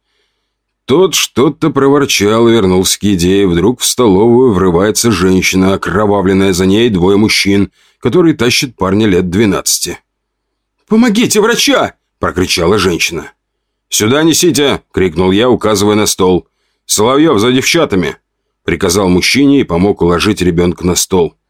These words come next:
Блядь, едва не убили, пока несли. В теле осколки стекла. «Мы ехали, а потом в нас джип въехал!» плакала женщина, рассказывая, что случилось.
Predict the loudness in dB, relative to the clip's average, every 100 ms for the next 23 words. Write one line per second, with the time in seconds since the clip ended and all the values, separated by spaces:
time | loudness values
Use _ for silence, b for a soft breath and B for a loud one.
0 | _ _ -16 -6 -4 -2 -2 -2 -4 0
1 | 2 4 2 2 0 2 0 -2 -2 0
2 | 0 0 0 0 b b b -12 -4 0
3 | 0 0 0 -2 0 -2 -2 -4 0 0
4 | 0 -6 _ _ _ _ _ _ _ -4
5 | 0 2 0 -2 -8 _ _ -20 -4 0
6 | 0 2 2 0 B B B -6 -4 -2
7 | 0 0 2 0 -4 -8 -4 0 0 0
8 | 0 0 0 0 -2 -2 _ _ -2 -2
9 | 0 0 0 0 0 0 0 0 -2 -2
10 | -2 0 0 0 -2 -2 -2 -2 -4 -4
11 | -8